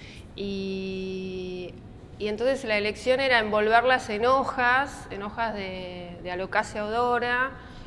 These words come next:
que es la, la hoja de oreja de elefante.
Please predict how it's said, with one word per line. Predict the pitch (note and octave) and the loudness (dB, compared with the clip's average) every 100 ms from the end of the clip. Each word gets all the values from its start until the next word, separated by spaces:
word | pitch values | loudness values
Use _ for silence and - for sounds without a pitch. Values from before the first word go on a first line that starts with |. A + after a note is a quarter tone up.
| - | -10
que | - A3 | -2 -2
es | A#3 A3 | -2 -4
la, | G#3 G3 F#3+ F#3+ F#3+ - - - | -2 0 -2 -4 -8 -16 -18 -10
la | G3+ G3+ A3+ | -4 2 2
hoja | B3+ C4+ | 4 0
de | A3+ | 0
oreja | G#3+ B3 C4+ | 0 0 2
de | A3 | 0
elefante. | G#3 - A#3+ G#3 F#3 F#3 | 0 6 6 6 -4 -8